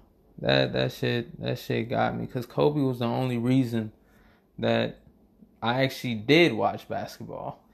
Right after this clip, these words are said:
<laughs> I actually did want to play basketball on the, on the basketball court outside. That, that was my favorite player. He's the only reason I became a Lakers fan. That's it.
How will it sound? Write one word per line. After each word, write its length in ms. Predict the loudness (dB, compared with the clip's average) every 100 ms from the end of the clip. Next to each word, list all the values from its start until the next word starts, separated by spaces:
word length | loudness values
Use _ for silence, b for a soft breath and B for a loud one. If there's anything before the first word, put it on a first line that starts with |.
| -20
<laughs> 180 | -12 -6
I 60 |
actually 320 | -4 -2 0
did 320 | 0 4 4 4
want 360 | 2 2 2
to 160 | 0 0
play 280 | 2 0 2
basketball 580 | 0 0 0 0 0
on 140 | 0 -2
the, 180 | -2 b b b _
on 200 | -4 -2
the 60 | 0
basketball 640 | 0 0 0 0 2 2
court 260 | 4 2 4
outside. 580 | 4 4 2 -2 -2 -2
That, 400 | 0 0 -4 -4
that 120 | 0
was 180 | 2 0
my 160 | -4 -4
favorite 420 | 0 0 0 -4
player. 300 | -2 0 0
He's 160 | -2 -2
the 80 | -2
only 220 | 2 2
reason 300 | 2 -2 -2
I 100 | -2
became 460 | -4 -2 -2 0
a 80 | 0
Lakers 460 | 2 2 2 -6 -8
fan. 320 | -10 -8 -12 -14 -20 b b b b _ _
That's 280 | -4 -2 0
it. 280 | 0 0